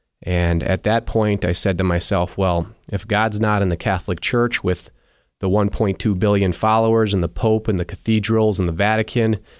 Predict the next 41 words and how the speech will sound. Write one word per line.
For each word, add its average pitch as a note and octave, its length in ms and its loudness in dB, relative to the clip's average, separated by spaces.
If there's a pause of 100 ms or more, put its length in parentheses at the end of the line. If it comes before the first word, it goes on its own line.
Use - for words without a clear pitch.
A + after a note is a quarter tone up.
(300)
I G#2 60 0
said, A2+ 220 2
"then, A2 260 0
then A2+ 160 2
there A2+ 120 4
is A#2+ 140 2
no F#2+ 160 2
God." C2+ 340 -4 (460)
And, F#2 340 0
uh, F2+ 260 2
I F2 120 2
didn't G2 220 2
just G2 240 -2
mean F#2+ 160 0
Christianity, G#2+ 600 2
but F2 240 -2
Buddhism, G#2+ 440 2
Hinduism. G#2+ 440 2
I, F2+ 160 0
I - 80 -2
said, F#2 220 0
"It's F2 120 -2
all G2+ 180 2
a G2 40 0
scam. F#2 580 -2 (100)
It's - 140 -8
not F#2 220 0
real. F2+ 400 2 (320)
Haven't G2+ 200 0
seen G2+ 200 0
any G#2 220 2
evidence G2 320 0
of F2 140 -4
God." F2+ 400 0 (600)
I A2 60 -2
said, G#2+ 340 2 (160)
"I G#2 120 0
just A2 160 0
don't A2 180 2
believe A2+ 300 2
it." - 160 -4